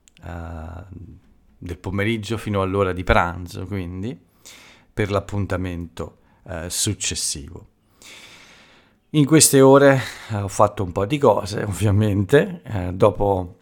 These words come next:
<clears throat> le prime, eh, faccende domestiche, una bella veloce colazione e poi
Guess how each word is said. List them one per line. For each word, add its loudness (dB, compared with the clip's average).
<clears throat> 0
le -2
prime, 0
eh, -14
faccende 0
domestiche, 0
una -6
bella 0
veloce -8
colazione -2
e -2
poi 2